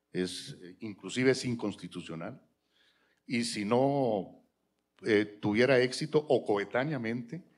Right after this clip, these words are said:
tenemos la acción de inconstitucionalidad respectiva para presentarla a la sala, porque la ley de presidencias ejecutivas terminó con las autonomías.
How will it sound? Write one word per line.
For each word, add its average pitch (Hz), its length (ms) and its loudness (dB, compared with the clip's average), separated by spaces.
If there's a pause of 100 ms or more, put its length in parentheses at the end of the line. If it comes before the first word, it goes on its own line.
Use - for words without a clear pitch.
(280)
tenemos 117 640 0
la 95 160 -2
acción 110 260 -2
de 123 80 -2
inconstitucionalidad 98 920 -2
respectiva 95 640 -4 (340)
para 92 180 2
presentarla 87 520 -2
a 110 40 0
la 101 120 -2
sala, 85 400 -2 (300)
porque 92 640 -4
la 95 180 2
ley 117 200 4
de 107 100 0
presidencias 101 480 -4
ejecutivas 92 520 -6 (300)
terminó 92 420 -2
con 107 120 0
las 95 120 -2
autonomías. 78 600 -12